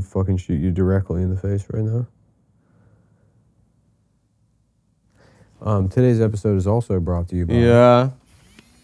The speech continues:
Speaker 2: Lucy, guys. Lucy, look at this box. It says cool for,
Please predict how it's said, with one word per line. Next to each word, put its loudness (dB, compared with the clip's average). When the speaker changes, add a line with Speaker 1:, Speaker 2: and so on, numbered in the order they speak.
Speaker 2:
Lucy, 4
guys. 2
Lucy, 2
look 4
at 0
this 2
box. 2
It -4
says -2
cool 0
for, 0